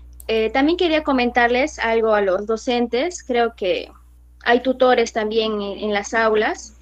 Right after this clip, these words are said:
También decirles a aquellas personas, no sé si nos podrían facilitar los números telefónicos de los estudiantes o hacernos partícipe, ya después yo voy a ir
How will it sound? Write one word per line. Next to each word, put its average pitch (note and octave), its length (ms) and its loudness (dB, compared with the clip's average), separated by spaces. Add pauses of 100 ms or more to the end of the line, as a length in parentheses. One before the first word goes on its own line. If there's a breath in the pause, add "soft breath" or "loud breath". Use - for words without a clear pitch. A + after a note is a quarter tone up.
(640 loud breath)
También C4+ 320 4
decirles C4+ 540 2
a B3 40 -2
aquellas B3 380 0
personas, A#3+ 600 0
no A3+ 120 -4
sé A#3+ 200 -4
si A3+ 220 -2 (240)
nos A#3 220 -2
podrían A#3+ 380 2
facilitar A3+ 960 -2
los G#3+ 240 -6
números A#3 320 -2
telefónicos G#3+ 680 -2
de G#3 80 -4
los G3+ 160 -8
estudiantes A#3+ 840 0
o G#3 420 0 (680 loud breath)
hacernos C#4+ 440 0
partícipe, B3+ 880 0
ya A#3 180 4
después A3+ 460 0
yo A#3 140 2
voy A#3 180 4
a G#3 140 4
ir G#3+ 300 0